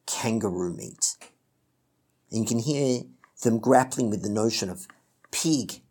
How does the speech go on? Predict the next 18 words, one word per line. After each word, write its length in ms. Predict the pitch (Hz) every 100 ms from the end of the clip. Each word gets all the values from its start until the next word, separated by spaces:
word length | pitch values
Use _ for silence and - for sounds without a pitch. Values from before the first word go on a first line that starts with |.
| _ _ _ _ _ _ _ _ _ -
this 540 | 123 113 - - - _ _ - - - _ _ _ - _ _
symbolic 960 | - - - 135 - 160 175 165 165 - -
non-kosher 640 | 135 147 147 156 131 127
food, 480 | 127 139 113 95 - _ _ _ _ - -
could 220 | - 185
it 140 | 156
one 360 | 127 131 151 143
day 460 | - 123 101 87 - - - - _ _ _ _ -
be 140 | 120
permitted? 640 | 117 113 104 101 - - - _ _ _ _ _ _ _ _ _ _ _ -
And 100 | 127
this 120 | 156
brings 300 | - 170 151
me 160 | 139 135
to 140 | - 113
the 120 | 226
third 460 | - 151 143 147
point 440 | - 113 87 -